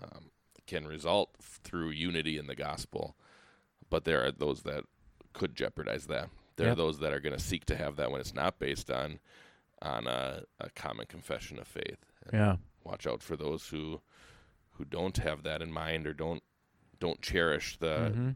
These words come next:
Speaker 1: the Christian doctrine the way that you do.
Speaker 2: The passage reads as it does. There's been debate about it, and people who have written large, uh, and lengthy essays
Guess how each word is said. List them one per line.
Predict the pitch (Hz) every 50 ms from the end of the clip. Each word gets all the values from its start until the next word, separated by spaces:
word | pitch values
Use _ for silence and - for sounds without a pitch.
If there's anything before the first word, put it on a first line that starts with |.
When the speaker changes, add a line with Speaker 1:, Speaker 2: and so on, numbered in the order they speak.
| - - -
Speaker 1:
the | - 90 85 78
Christian | - - 82 - - - 78 82
doctrine | 80 82 85 - - - 76 80
the | 78 78
way | 78
that | 73 76 73 - 82
you | 78
do. | 73 73 73 71 - _ _ _ _ _ _ _ _ _ _ _ _ _ _ _ _ _ _ _ _ _ _ - - _ _ _ - _ _ _ _ _ _ _ _ _ _ _ _ _ -
Speaker 2:
The | 127
passage | 107 127 127 131 135 - 156 127 110
reads | 113 127 143 143 120 110
as | 127 131 123 131
it | 127 -
does. | - 139 147 131 101 95 107
There's | 107 110 101
been | - - 120 117 110
debate | 101 104 95 110 113 127 135
about | 135 113 120 120 123 127
it, | 143 147 - - -
and | 196 190 98 101 98 104 107 - - _ - - - - - - -
people | - 117 113 - 120 113 107 104
who | 110 110 110
have | 104 95 101
written | 107 107 - - 104 101 98 101 - - - - - - - - - _ -
large, | - - 107 107 110 113 120 120 117 107 - - - - - -
uh, | 110 107 107 107 104 101 101 104 - - - -
and | - 107 104 107
lengthy | 107 107 117 123 120 - - 135 117 117 - -
essays | 139 127 - - 147 139 143 139 143 143 - -